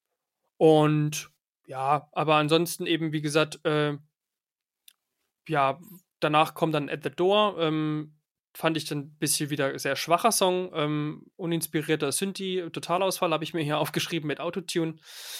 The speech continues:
Ähm, und dann kommt eigentlich noch zwei richtig krass gute Songs, nämlich Not the Same Anymore und Ode to the Mets. Ähm, und ich mochte vor allem den vorletzten, äh, richtig gut, wie so ein melancholischer Abschluss,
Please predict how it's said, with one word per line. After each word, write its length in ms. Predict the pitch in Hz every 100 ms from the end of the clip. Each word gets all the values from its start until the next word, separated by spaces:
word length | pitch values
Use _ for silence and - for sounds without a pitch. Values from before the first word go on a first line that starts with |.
| - - -
Ähm, 560 | 156 151 147 151 151 _ _
und 720 | 160 151 147 151 147 151 -
dann 260 | 139 151 160
kommt 280 | 170 165 165
eigentlich 440 | 151 156 156 - _ _ _ _ _ _
noch 140 | 147 -
zwei 380 | - 143 151
richtig 400 | 156 160 - -
krass 400 | - 160 151 - -
gute 260 | 170 180
Songs, 340 | - 147 143 -
nämlich 260 | 135 127
Not 140 | 147 147
the 80 | 175
Same 280 | 156 175
Anymore 480 | 196 185 170 170 170
und 220 | 151 147
Ode 220 | 151 156 156
to 100 | 147
the 80 | 143
Mets. 440 | 147 170 - - - - - - -
Ähm, 400 | 151 147 143 147 -
und 420 | 147 143 - -
ich 240 | 185 - -
mochte 280 | 165 - -
vor 160 | 160
allem 120 | 147
den 120 | 143 147
vorletzten, 960 | - 156 165 160 - - 151 151 156
äh, 60 | 160
richtig 360 | 147 147 151 -
gut, 560 | 151 151 - - - -
wie 100 | 156
so 80 |
ein 60 | 156
melancholischer 580 | 147 143 147 156 143 147
Abschluss, 480 | 165 - 170 -